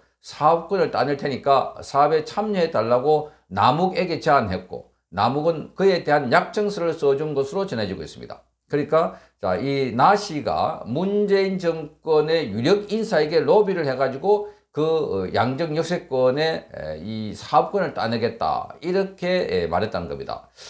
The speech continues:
그래서 한 관계자는 "해당 유력 인사는 문재인 청와대에 있었던 사람이다." 이렇게 말하고 있습니다.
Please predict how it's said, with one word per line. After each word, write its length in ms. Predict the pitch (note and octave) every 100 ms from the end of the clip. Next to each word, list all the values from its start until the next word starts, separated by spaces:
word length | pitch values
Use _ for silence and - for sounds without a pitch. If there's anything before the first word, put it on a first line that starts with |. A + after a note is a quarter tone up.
| - - - -
그래서 220 | - G3 E3
한 140 | D#3
관계자는 600 | F3+ F3 D#3 F3 D3+ - -
"해당 440 | D3 E3+ F3+ D3
유력 240 | D3 F#3
인사는 540 | E3+ D#3+ D3+ E3 - -
문재인 580 | G2+ D3 G3 F#3+ G3 F3+
청와대에 540 | - E3+ E3+ D#3+ D#3+
있었던 480 | F3 - G3 - C#3
사람이다." 380 | A#2 G#2+ G#2 -
이렇게 220 | D3 -
말하고 240 | D2+ D2
있습니다. 380 | C2 - - -